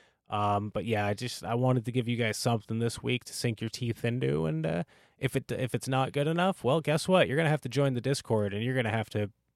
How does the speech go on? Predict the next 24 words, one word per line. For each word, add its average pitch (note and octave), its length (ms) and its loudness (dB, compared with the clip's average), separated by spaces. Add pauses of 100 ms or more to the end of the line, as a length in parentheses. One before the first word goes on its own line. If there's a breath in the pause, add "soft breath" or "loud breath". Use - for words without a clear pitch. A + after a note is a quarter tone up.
(220)
yell B2 260 6
at A2+ 120 -2
me A2+ 140 2
there. A2 360 4 (220)
So G#2 340 2
that's G#2+ 260 0
how, A#2+ 260 2 (100)
that's, B2 280 -2
see, E3 220 0
we D3+ 120 -6
got E3 260 6
you. B2+ 100 -2
Now C3 160 4
you're E3+ 160 6
in E3+ 80 4
the E3+ 60 2
Discord. E3+ 480 2 (120)
Now C#3+ 120 2
you're D#3 180 4
engaging C#3+ 640 2
with D3 260 2
our C#3+ 200 2
podcast. - 840 -4 (720 soft breath)
Um, G#2 460 2